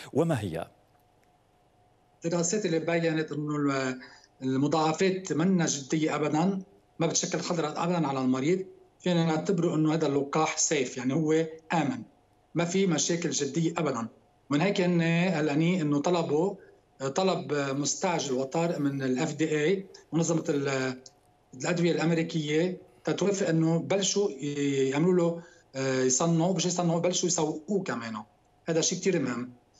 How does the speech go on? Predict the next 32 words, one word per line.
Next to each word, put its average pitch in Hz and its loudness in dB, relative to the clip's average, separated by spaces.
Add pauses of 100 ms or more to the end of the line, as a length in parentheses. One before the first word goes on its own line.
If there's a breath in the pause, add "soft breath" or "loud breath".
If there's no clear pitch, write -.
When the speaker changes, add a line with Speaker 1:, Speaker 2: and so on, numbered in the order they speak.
(100)
Speaker 2:
كمان 185 2
لازم 180 2
نعرف 185 0
إنه 160 2
هذا 165 -2
اللقاح 160 0
ما 156 -2
بينعمل 170 2
مرة 143 -2
واحدة، 151 0 (400)
بينعمل 170 2
بالنسبة 160 0
لموديرنا 151 0
في 131 -2
أسبوعين 143 0 (240)
بين 147 2
أول 156 2 (160)
لقاح 165 -2
وثاني 147 0
لقاح، 160 -2 (300)
بالنسبة 180 0
لشركة 190 -2
فايزر 170 -2
في 160 -2 (280)
ثلاث 196 2
أسابيع 156 0
بين 143 0 (320)
أول 170 2
لقاح - -4
ثالث، 151 -2
ثالث 139 -2
لقاح. 127 -6